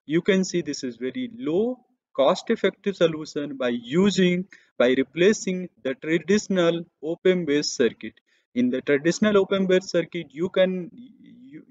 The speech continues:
you have to use either one op-amp or two op-amp along with the power supply of that op-amp. And along with that, you may need to monitor the current by using shunt resistor. So this is very simple circuit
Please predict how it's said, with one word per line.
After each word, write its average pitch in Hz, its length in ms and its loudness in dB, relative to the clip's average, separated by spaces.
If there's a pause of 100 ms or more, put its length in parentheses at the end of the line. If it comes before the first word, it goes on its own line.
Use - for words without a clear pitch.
(300)
you 160 200 0
have 156 180 2 (120)
to 214 60 -2
use 175 360 0
either 147 360 4
one 160 300 4
op-amp 190 460 2
or 135 180 2 (120)
two 202 220 -4
op-amp 175 380 0 (300)
along 131 260 0
with 135 160 0
the 127 100 6
power 120 260 2
supply 117 460 -6
of 139 200 -4
that 117 260 -6 (220)
op-amp. - 340 -14 (340)
And 117 240 0
along 135 400 4
with 190 220 -4
that, 139 280 2 (100)
you 160 220 -4
may 175 220 0
need 151 320 -4
to 196 280 -6 (380)
monitor 160 480 2
the 202 120 2
current 147 380 2
by 139 120 2
using 123 500 -4
shunt 117 380 -4
resistor. - 540 -16 (360)
So - 140 0
this 135 240 0
is 147 80 -4
very 127 240 2
simple 160 380 2
circuit 180 540 -4